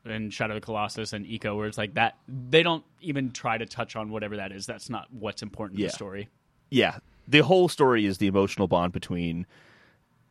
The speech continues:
Speaker 2: uh, Trico and the boy. It, it's very much like a fantasy version of the L-, The Last of Us.
Speaker 1: Uh, you're gonna have to explain that one to me.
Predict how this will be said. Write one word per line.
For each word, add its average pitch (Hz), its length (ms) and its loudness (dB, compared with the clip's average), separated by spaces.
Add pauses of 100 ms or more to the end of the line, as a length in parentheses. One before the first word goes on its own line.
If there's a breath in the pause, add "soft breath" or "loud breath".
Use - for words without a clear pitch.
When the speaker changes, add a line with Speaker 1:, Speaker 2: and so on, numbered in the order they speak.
(120)
Speaker 2:
uh, 85 320 2
Trico 90 580 4
and 82 380 -4
the - 120 -10
boy. 78 400 -2 (300 loud breath)
It, 170 160 10
it's 170 240 6
very 165 300 8
much 143 280 4
like 113 220 6
a 110 60 4
fantasy 107 640 4
version 92 560 2 (100)
of 85 640 2 (340)
the 101 140 4
L-, 90 260 2
The - 140 0
Last 85 340 2
of 80 80 -4
Us. - 540 -8 (1500 soft breath)
Speaker 1:
Uh, - 60 -8 (380)
you're 139 120 0
gonna 139 120 0
have 131 200 0
to 117 80 -4
explain 131 360 -2
that 135 160 0
one 110 100 -8
to 101 60 -6
me. 101 240 -6